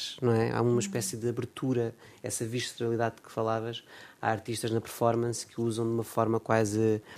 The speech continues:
Speaker 1: ahm, de uma, uma espécie de brutalidade no confronto, não é? Ahm,
Speaker 2: Porque
Speaker 1: com
Speaker 2: às
Speaker 1: o
Speaker 2: vezes
Speaker 1: público.
Speaker 2: também sabem que vão ser facilmente mediatizados.
Speaker 1: Porque muitas das vezes sabem que isso vai ter, eh, e hoje em dia vivemos muito dessa, dessa,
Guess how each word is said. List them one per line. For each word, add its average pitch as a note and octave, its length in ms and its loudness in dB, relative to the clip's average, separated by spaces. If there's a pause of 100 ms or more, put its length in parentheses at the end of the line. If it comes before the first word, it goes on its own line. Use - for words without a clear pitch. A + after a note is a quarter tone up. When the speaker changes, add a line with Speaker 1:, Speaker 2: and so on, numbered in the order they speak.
(300)
Speaker 1:
ahm, G2+ 840 0 (580)
de A2 220 -6
uma, G#2+ 180 2 (120)
uma A#2 80 -2
espécie G#2+ 240 -2
de A2 60 -4
brutalidade A#2 880 2 (500)
no A#2 120 -2
confronto, A2+ 880 -4
não A#2+ 100 -2
é? A#2 220 -2 (420)
Ahm, G#2 640 4 (360)
Speaker 2:
Porque - 180 6
Speaker 1:
com F#3 60 12
Speaker 2:
às F3 80 6
Speaker 1:
o D#3+ 60 2
Speaker 2:
vezes C#3+ 160 8
Speaker 1:
público. F#3 160 10
Speaker 2:
também F#3+ 180 12
sabem F3+ 340 6
que - 100 -4
vão F3+ 140 4
ser F3 200 0
facilmente F3 600 2
mediatizados. E3+ 800 2 (120)
Speaker 1:
Porque A2 220 -2
muitas A#2 260 2
das A#2 100 2
vezes A2 240 -2
sabem A#2 240 2
que A#2 140 -8
isso A#2+ 160 -4
vai A#2+ 100 2
ter, A#2 240 0
eh, A#2 240 -2
e A#2 140 -2
hoje A2+ 120 2
em A2+ 40 2
dia B2 120 0
vivemos B2 320 -2
muito C3 240 0
dessa, B2+ 600 0
dessa, B2+ 720 -2